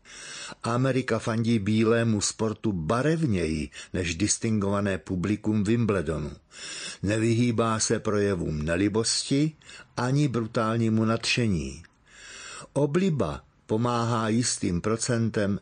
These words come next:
i jinak. Rozhodčí toleruje prodlevy při servisu. Mária Šarapovová se prochází až daleko za dvorec, aby se rozvážně vrátila.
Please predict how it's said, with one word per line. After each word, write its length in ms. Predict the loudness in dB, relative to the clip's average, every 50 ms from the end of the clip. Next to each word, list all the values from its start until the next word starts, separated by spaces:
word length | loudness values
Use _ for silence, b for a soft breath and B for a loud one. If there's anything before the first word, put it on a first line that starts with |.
| -4 -4
i 60 | -2
jinak. 580 | 2 2 2 2 2 0 -2 -4 -8 _ -14 -14 -14 _ B B B B B B -2
Rozhodčí 680 | 0 2 2 2 2 0 0 0 -2 -2 -2 -2 -2 -2
toleruje 680 | 0 0 2 4 4 2 2 2 2 2 2 0 0
prodlevy 680 | 0 -2 0 0 0 0 0 0 0 2 2 2 0 0
při 220 | -2 -2 -2 -2
servisu. 720 | -2 0 0 0 0 0 -2 -2 -2 -4 -4 -6 -8 -12 -14 _ B B B B B B B B B B B B -4
Mária 460 | -2 0 0 0 0 0 0 0 0
Šarapovová 1000 | 0 0 0 2 0 0 0 0 -2 0 2 2 2 2 0 0 0 -2 -2 -4 B B B B -6
se 160 | -4 -2 -2
prochází 720 | 0 0 -2 -2 -2 -2 -2 -2 0 -2 0 -2 -2 -2 -2
až 220 | -4 -6 -4 -2
daleko 420 | 0 0 2 0 0 -2 -4 -4
za 160 | -2 -2 -2 -2
dvorec, 640 | -2 0 0 2 2 0 0 -2 -2 -4 -6 B B B B B B B B B
aby 240 | -4 -2 0 0 0
se 180 | 0 -2 0
rozvážně 640 | 0 0 0 0 0 0 0 -2 -2 -4 -4 -6 -6
vrátila. 1080 | -4 -4 -4 -4 -4 -2 -2 -2 -2 -4 -6 -4 -2 -2 0 2 0 0 0 -2 -4 -8